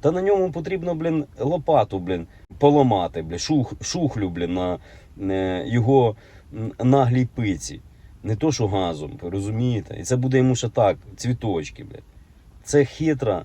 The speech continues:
скажена тварюка, яку треба ізолювати від, від, е, спільноти. Бо, ну, що вона створює загрозу для звичайних людей. То добре, що там є люди,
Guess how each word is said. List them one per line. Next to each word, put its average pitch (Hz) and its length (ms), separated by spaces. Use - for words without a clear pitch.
скажена 123 640
тварюка, 123 540
яку 87 260
треба 110 220
ізолювати 107 840
від, 101 220
від, 110 340
е, 92 400
спільноти. 85 640
Бо, 104 60
ну, 123 100
що 120 120
вона 127 220
створює 117 400
загрозу 101 540
для 85 140
звичайних 101 580
людей. 98 360
То 131 40
добре, 139 360
що 101 180
там 90 380
є 104 220
люди, 110 280